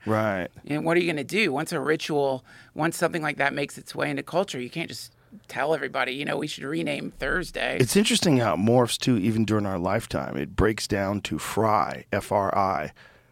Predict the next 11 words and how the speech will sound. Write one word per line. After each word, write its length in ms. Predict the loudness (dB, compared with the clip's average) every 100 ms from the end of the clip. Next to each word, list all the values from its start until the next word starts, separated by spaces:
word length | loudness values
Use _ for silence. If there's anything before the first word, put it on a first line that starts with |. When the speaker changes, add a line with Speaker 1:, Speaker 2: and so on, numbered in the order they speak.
| _ _ 2
Speaker 1:
What 160 | 4
are 20 | 6
you 60 |
doing, 360 | 4 2 2 -4 -2
F 200 | 0 4
R 200 | 4 4 4
I, 300 | 4 4 4
Speaker 2:
Oh, 20 |
fry. 240 | 2 0
Speaker 1:
ten 260 | 2 -2 0
P? 400 | 0 0 -2